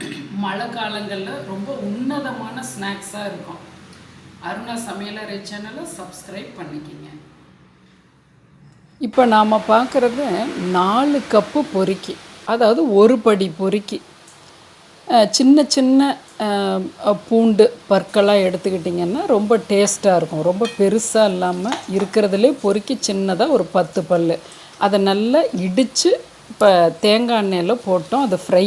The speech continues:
ஆயிட்டிருக்கு. பாருங்க, இந்த அளவுக்கு சாண்டல் கலரா இருக்கணும் பொரி, வெள்ளையா தேர்ந்தெடுக்காதீங்க. ஈக்கி ஈக்கியா சாண்டல் கலர்ல இருக்கிறது தான் ருசியா இருக்கும், உப்பு போட்டே இருக்கும்.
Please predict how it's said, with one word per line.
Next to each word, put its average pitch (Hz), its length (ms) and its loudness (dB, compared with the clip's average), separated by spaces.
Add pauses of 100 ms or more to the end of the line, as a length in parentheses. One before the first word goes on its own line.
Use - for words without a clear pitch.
(100)
ஆயிட்டிருக்கு. 170 640 0 (760)
பாருங்க, 254 260 4
இந்த 220 180 2
அளவுக்கு 262 280 4
சாண்டல் 254 600 4
கலரா 226 440 4
இருக்கணும் 214 480 0
பொரி, 190 320 2 (200)
வெள்ளையா 254 520 6
தேர்ந்தெடுக்காதீங்க. 170 1080 0 (840)
ஈக்கி 240 340 4
ஈக்கியா 226 720 4
சாண்டல் 220 580 0
கலர்ல 214 420 2
இருக்கிறது 180 400 0
தான் 262 160 0
ருசியா 196 460 2
இருக்கும், 180 320 0
உப்பு 247 340 0
போட்டே 190 480 0
இருக்கும். 170 340 -2